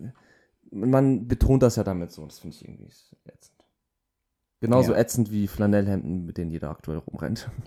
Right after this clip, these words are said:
Speaker 2: Ja, wenn wir jetzt hier das Thema, ähm, Kleidung erwähnen.
Speaker 1: Wieso,
Speaker 2: Ähm,
Speaker 1: Bro, wieso rennt jeder Spasti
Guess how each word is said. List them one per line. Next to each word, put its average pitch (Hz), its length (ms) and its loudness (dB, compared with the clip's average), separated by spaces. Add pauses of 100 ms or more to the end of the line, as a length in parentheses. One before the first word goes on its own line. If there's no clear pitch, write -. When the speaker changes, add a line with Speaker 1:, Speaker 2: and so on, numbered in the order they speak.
(520)
Speaker 2:
Ja, 110 380 6
wenn 120 160 2
wir 131 80 2
jetzt 127 240 0
hier 117 160 0
das 104 140 0 (400)
Thema, 110 400 6
ähm, 98 400 2 (100)
Kleidung 110 680 2 (240)
erwähnen. 95 540 0 (1000)
Speaker 1:
Wieso, 160 160 0
Speaker 2:
Ähm, 123 460 12
Speaker 1:
Bro, 135 380 12
wieso 170 680 10
rennt 117 420 2
jeder 143 760 2
Spasti 123 800 -4